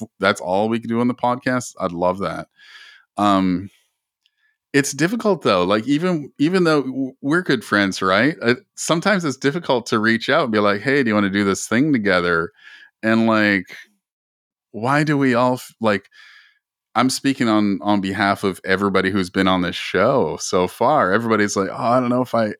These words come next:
I, uh, should I be, should I do it? Like, am I gonna be okay?" Like,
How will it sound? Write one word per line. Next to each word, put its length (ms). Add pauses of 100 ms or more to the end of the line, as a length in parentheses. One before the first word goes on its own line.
I, 140 (120)
uh, 80 (280)
should 260
I 120
be, 220
should 220
I 100
do 400
it? 220
Like, 380 (880)
am 140
I 400
gonna 180
be 200
okay?" 800
Like, 540